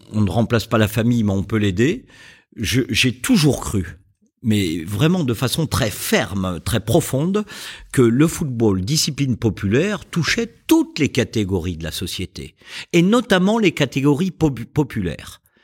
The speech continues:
Et on doit se servir de cette discipline qui touche un maximum de jeunes gens et de jeunes filles pour contribuer à leur éducation. Pourquoi ?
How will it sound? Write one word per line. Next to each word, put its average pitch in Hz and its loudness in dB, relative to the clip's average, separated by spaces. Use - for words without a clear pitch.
Et 170 2
on 127 2
doit 185 4
se - 2
servir 113 -2
de 90 -4
cette 117 -2
discipline 127 -2
qui - -12
touche 226 -6
un 110 -4
maximum 139 0
de 98 4
jeunes 110 4
gens 101 2
et 90 0
de 85 -2
jeunes 95 2
filles 170 -2
pour - 0
contribuer 165 2
à 104 2
leur 104 4
éducation. 131 0
Pourquoi ? - 0